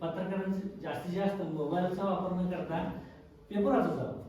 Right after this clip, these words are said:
आपल्या शाळेमध्ये पेपर येतोय, रिकाम्या वेळेत पेपर वाचत जावा किंवा आपण सकाळच्या प्रार्थनेच्या वेळी जे दिनविशेष बघतोय, पाठींचा इतिहास जर आपण विसरलो तर पुढं आपण भविष्य निर्माण करू शकत नाही.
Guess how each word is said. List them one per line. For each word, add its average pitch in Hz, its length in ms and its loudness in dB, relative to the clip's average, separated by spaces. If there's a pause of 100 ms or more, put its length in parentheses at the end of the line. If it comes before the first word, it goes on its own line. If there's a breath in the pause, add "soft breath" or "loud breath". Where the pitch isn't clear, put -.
(200)
आपल्या 156 260 -6
शाळेमध्ये 156 360 0
पेपर 151 300 -2
येतोय, 139 380 -2
रिकाम्या 147 300 -2
वेळेत 147 140 0
पेपर 147 260 -4
वाचत 131 200 -2
जावा 123 200 -4
किंवा 147 340 -2
आपण 160 300 -2
सकाळच्या 156 380 -4
प्रार्थनेच्या 156 500 -4
वेळी 151 160 6
जे 147 240 -4
दिनविशेष 151 420 -4
बघतोय, - 280 -2 (640 loud breath)
पाठींचा 208 500 2
इतिहास 202 460 4
जर 214 80 2
आपण 202 260 4
विसरलो 190 440 2
तर 202 120 -4
पुढं 180 200 2
आपण 180 260 2
भविष्य 156 300 0
निर्माण 156 260 0
करू 156 100 -4
शकत 139 260 -6
नाही. - 240 -6